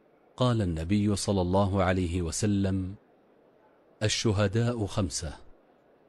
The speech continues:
المطعون، والمبطون، والغرق، وصاحب الهدم،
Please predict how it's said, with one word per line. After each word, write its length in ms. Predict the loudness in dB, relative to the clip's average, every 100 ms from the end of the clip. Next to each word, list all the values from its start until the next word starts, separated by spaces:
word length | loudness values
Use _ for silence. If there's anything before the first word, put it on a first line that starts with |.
| _ _ _ _ _ _ _ _ _ 0
المطعون، 960 | 0 0 -4 -4 0 0 0 -2 -6 -12 _ _ _ _ _ _ _ _ _ _
والمبطون، 1120 | 2 2 0 -4 -8 -2 0 2 -2 -4 -6 -10 _ _ _ _ _ _ _ _ _ _ _ _
والغرق، 840 | -2 -2 -2 2 2 2 -4 -14 -20 _ _ _ _ _ _ _ _ _ _ -16
وصاحب 720 | -12 0 2 2 0 -2 0
الهدم، 600 | 0 0 -2 -2 -4 -6